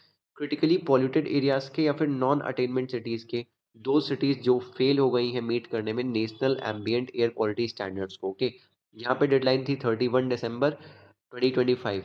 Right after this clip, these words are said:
ये दो साल से आगे बढ़ाई गई थी। ओके, then कैटेगरी सी में कौन से आते थे, for all other power plants जो हैं उनकी डेडलाइन बढ़ा दी गई थी ट्वेंटी ट्वेंटी सिक्स तक के लिए, पहले ट्वेंटी ट्वेंटी फ़ोर थी,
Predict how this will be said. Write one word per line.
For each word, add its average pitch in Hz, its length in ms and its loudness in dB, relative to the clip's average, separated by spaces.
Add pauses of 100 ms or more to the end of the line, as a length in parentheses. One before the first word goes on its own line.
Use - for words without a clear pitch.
ये 120 100 2
दो 135 180 4
साल 139 180 2
से 131 100 -2
आगे 117 200 0
बढ़ाई 104 260 -2
गई 95 120 -2
थी। 95 140 -8
ओके, 98 260 -4 (1000)
then 131 320 0 (140)
कैटेगरी 135 380 2
सी 156 140 2
में 143 140 0
कौन 135 200 0
से 135 100 -4
आते 120 240 -4
थे, 127 180 -6 (720)
for 143 140 6
all 139 380 4
other 131 140 4
power 113 280 0
plants 113 280 -2
जो 110 80 -2
हैं 110 280 -4 (140)
उनकी 123 220 -6
डेडलाइन 127 380 0
बढ़ा 120 180 0
दी 117 120 0
गई 117 120 0
थी 120 120 -6
ट्वेंटी 113 240 0
ट्वेंटी 104 240 -2
सिक्स - 280 -4
तक 123 160 -2
के 113 120 -4
लिए, 107 200 -4
पहले 107 260 -4
ट्वेंटी 101 240 -4
ट्वेंटी 95 240 -6
फ़ोर 123 240 2
थी, 120 260 -10